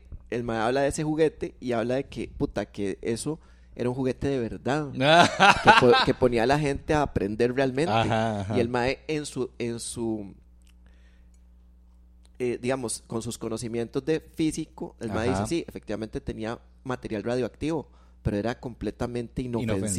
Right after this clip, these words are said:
Speaker 2: Inofensivo.
Speaker 1: Y, y el juguete fue, fue puesto por la F D A como el juguete más peligroso jamás vendido. Y el mae
Speaker 2: Wow.
Speaker 1: dice, "Mae, esto no tiene sentido. Ese juguete era completamente
Speaker 2: Sí,
Speaker 1: seguro."
Speaker 2: pero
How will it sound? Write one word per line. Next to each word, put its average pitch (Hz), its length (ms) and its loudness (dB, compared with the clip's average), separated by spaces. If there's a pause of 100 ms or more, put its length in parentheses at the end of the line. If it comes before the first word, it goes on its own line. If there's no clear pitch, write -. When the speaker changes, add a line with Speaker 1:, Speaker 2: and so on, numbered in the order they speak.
(160)
Speaker 2:
Inofensivo. 104 220 0 (340)
Speaker 1:
Y, 120 220 -4
y 123 120 0
el 113 80 -2
juguete 117 400 -6
fue, - 180 -2 (240)
fue 127 140 -2
puesto 147 560 -4 (280)
por 113 200 -2
la 107 160 0
F 107 160 -4
D 139 80 0
A 135 100 -2
como 143 140 -6
el 131 60 -4
juguete 110 280 -4
más 127 260 -6
peligroso 117 500 -4
jamás 107 320 -2
vendido. 117 500 -2 (520)
Y 117 80 -6
el 113 60 -4
mae 117 140 -2
Speaker 2:
Wow. - 100 4
Speaker 1:
dice, 90 140 -4
"Mae, 123 240 -2
esto 117 200 -8
no 120 80 -6
tiene 123 220 -6
sentido. 113 560 -6 (140)
Ese 113 220 -6
juguete 127 500 -4 (380)
era 110 180 -2
completamente 117 720 -4
Speaker 2:
Sí, 170 160 2
Speaker 1:
seguro." 117 440 2 (100)
Speaker 2:
pero 220 520 2